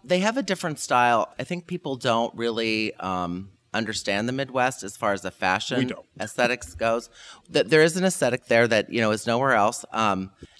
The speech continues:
Speaker 1: and the thing of it is, is Midwesterners like their clothes. They are fashionable people. Chicago is a very fashionable
Speaker 2: Absolutely.
Speaker 1: city. And we forget that the bulk of clothing is sold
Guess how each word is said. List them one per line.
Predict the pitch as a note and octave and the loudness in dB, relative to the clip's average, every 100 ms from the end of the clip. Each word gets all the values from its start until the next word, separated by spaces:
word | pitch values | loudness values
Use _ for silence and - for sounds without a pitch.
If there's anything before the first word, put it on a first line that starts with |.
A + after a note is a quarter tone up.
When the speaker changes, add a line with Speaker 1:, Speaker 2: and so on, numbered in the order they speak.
| - | -2
Speaker 1:
and | C#3 | 0
the | D3 | 2
thing | G3 G#3+ | 0 2
of | F#3 | 2
it | |
is, | D#3 D#3 | 2 2
is | B2 | -2
Midwesterners | B2 D3+ C3 A#2 - E3 D#3+ | -6 -2 0 0 -2 -4 0
like | A2 A#2 | -2 0
their | E3 | -4
clothes. | - F#3+ A#3+ F2 C2+ - - | 2 2 4 2 0 -14 0
They | C3+ D#3 | 2 4
are | - A#2 | 4 4
fashionable | - B2 B2+ D3+ C3+ C3 | 4 -2 0 -6 -6 -8
people. | D3 F#3+ - E2+ B1+ _ - - - _ | -6 -6 -2 -2 -2 _ -20 -20 -20 _
Chicago | - D3+ C#3+ B2 C#3 D#3 | -6 0 4 4 4 2
is | - A#2+ | 2 0
a | B2+ B2 B2 - | 2 2 0 -4
very | A#2 C3 F#3 | -2 4 4
fashionable | A3 A2+ G#2+ A#2+ G#2 F2+ | 4 2 2 -2 -2 -4
Speaker 2:
Absolutely. | - F#2 D#2+ | -2 -4 -4
Speaker 1:
city. | D2 - _ _ G2 _ _ _ | -8 -12 _ _ -20 _ _ _
And | C3 | 2
we | D#3 | 2
forget | D3 F3 C#3 F3+ G3+ | 2 -2 2 2 4
that | F3 D3+ | 0 2
the | C3+ | -2
bulk | - B2 B2+ C#3+ | 2 4 4 4
of | F#3+ - | -4 -2
clothing | C3 G#2+ C#3+ D3+ | 2 2 2 -2
is | - - | -2 -6
sold | - D#3 C#3 A2+ C3+ | 2 6 6 4 0